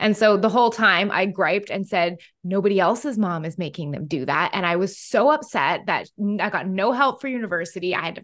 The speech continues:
do it all on my own, save it all. And I was so upset with that. But in retrospect, having that experience as an adult, like, I feel like I'm very well set financially because I under, I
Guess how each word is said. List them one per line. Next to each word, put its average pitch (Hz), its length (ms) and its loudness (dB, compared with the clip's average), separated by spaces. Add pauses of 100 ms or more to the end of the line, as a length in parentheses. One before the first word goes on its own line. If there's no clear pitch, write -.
(160)
do 240 160 0
it 285 60 4
all 277 200 6
on 262 100 2
my 196 200 2
own, 170 260 -2 (180)
save 247 360 0
it 247 80 2
all. 185 120 2 (220)
And 226 80 0
I - 20 2
was 254 200 -2
so 349 380 2 (200)
upset 214 440 0
with 269 200 0
that. 294 400 2
But 220 260 0
in 233 180 -2
retrospect, 240 500 -4
having 208 300 -4
that 190 180 -2
experience 214 420 -4
as 190 120 -6
an 190 60 -4
adult, 180 540 2 (460)
like, 220 400 2 (400)
I 233 100 0
feel 294 260 0
like 294 180 0
I'm 214 400 -4
very 226 300 0
well 202 240 -2
set 202 320 -4
financially 180 500 -4
because 180 240 -8
I 175 100 0
under, 220 380 0
I 185 60 -6